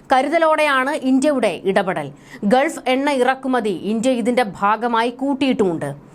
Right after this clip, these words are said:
മധ്യേഷ്യൻ രാജ്യങ്ങളിൽ നിന്നുള്ള ഇറക്കുമതി ജൂലൈയിൽ കഴിഞ്ഞ അഞ്ച് മാസത്തെ ഏറ്റവും ഉയരത്തിലെത്തി. ഇതിനിടെ അമേരിക്കയിൽ നിന്നുള്ള എണ്ണ ഇറക്കുമതി അൻപത്തിയെട്ട് ശതമാനം ഉയരുകയും ചെയ്തിട്ടുണ്ട്.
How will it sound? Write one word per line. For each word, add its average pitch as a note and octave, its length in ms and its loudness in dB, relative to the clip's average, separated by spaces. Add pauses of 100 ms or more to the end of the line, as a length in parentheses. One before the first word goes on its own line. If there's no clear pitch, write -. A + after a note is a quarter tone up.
(300)
മധ്യേഷ്യൻ D#4+ 540 2
രാജ്യങ്ങളിൽ C#4+ 680 2
നിന്നുള്ള C4+ 460 2
ഇറക്കുമതി A#3+ 520 2
ജൂലൈയിൽ A#3 640 2
കഴിഞ്ഞ B3+ 600 2 (340)
അഞ്ച് C#4+ 300 2
മാസത്തെ C4+ 440 0
ഏറ്റവും C4+ 920 0
ഉയരത്തിലെത്തി. G3+ 760 -2 (560)
ഇതിനിടെ A#3 500 2
അമേരിക്കയിൽ C#4 600 2
നിന്നുള്ള C4+ 480 2
എണ്ണ A#3+ 220 0
ഇറക്കുമതി B3 560 0
അൻപത്തിയെട്ട് A#3+ 680 -2
ശതമാനം A#3+ 720 -2
ഉയരുകയും C#4+ 640 2
ചെയ്തിട്ടുണ്ട്. G3+ 640 0